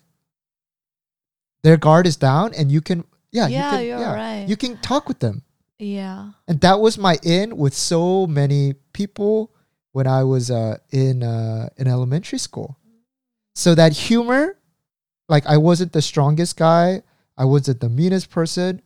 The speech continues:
Speaker 1: but I was, I was always really funny. Or I would like to think so. But
Speaker 2: Yeah.
Speaker 1: I would always be cracking jokes.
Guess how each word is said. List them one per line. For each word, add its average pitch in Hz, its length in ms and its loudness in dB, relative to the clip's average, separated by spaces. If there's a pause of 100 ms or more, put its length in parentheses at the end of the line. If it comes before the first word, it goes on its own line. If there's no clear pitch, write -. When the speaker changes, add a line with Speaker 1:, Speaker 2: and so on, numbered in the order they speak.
Speaker 1:
but 139 100 -2
I 135 80 2
was, 131 280 -4 (120)
I 139 80 -2
was 143 140 -2
always 196 400 -4
really 131 280 -2
funny. 113 380 -10 (760)
Or 156 100 0
I 156 60 4
would 165 140 0
like 160 140 0
to 147 80 -10
think 131 260 -4
so. - 300 -10 (680)
But 160 140 -2
Speaker 2:
Yeah. 156 80 -2
Speaker 1:
I 165 40 0
would 170 120 -2
always 190 320 2
be 185 120 -2
cracking 151 520 -2
jokes. 147 500 -2